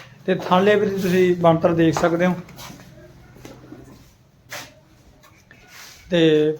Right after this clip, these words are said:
ਪੂਰੀ ਜਿਹੜੀ ਗੱਲਬਾਤ ਬਾਈ ਗਗਨਦੀਪ ਦੇ ਨਾਲ ਕਰਾਂਗੇ। ਫੇਸ ਕੁਆਲਿਟੀ ਤੇ ਸਿੰਗਾਂ ਦੀ ਬਣਤਰ ਵੀ ਮਿੱਤਰੋ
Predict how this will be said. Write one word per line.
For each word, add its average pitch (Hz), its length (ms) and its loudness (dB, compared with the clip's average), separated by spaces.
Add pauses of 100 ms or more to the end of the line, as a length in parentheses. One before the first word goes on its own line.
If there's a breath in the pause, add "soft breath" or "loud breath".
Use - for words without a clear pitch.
ਪੂਰੀ 202 380 2
ਜਿਹੜੀ 226 280 4
ਗੱਲਬਾਤ 208 380 4
ਬਾਈ 185 240 2
ਗਗਨਦੀਪ 180 500 0
ਦੇ 196 140 0
ਨਾਲ 196 180 2
ਕਰਾਂਗੇ। 196 600 2 (160)
ਫੇਸ 175 260 0
ਕੁਆਲਿਟੀ 180 460 2
ਤੇ 180 120 0
ਸਿੰਗਾਂ 165 340 -2
ਦੀ 165 80 -2
ਬਣਤਰ 156 280 -2
ਵੀ 156 120 -4
ਮਿੱਤਰੋ 156 380 -2